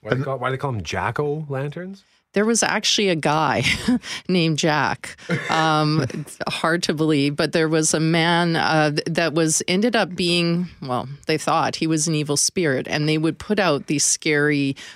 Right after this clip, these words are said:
Speaker 2: pumpkins to say, "Don't harm us, Jack of the Lantern." So that's where that came from.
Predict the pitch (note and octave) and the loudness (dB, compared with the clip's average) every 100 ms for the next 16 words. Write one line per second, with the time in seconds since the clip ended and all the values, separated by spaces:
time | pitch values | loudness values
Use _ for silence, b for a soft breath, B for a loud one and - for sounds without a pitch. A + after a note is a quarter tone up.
0 | B - F3+ F3 - C3+ C3+ C3+ - - | B -4 0 0 -2 -2 -2 -2 -4 -2
1 | C#3 D3 C3 C3+ C#3+ C#3 - D3 C#3 B2+ | -2 0 0 0 0 -2 0 0 0 0
2 | - - B2+ B2 C3 C3 C3+ C#3 C3+ - | -2 0 -2 -2 -6 -4 -2 -2 -2 -6
3 | B2+ - - C#3 D3 D3+ - - C#3+ C3+ | -8 -6 -4 -2 0 0 0 -2 0 0
4 | C3 B2+ C3+ - - - C#3 - - | 0 -2 -4 -4 -6 -8 -8 -10 -12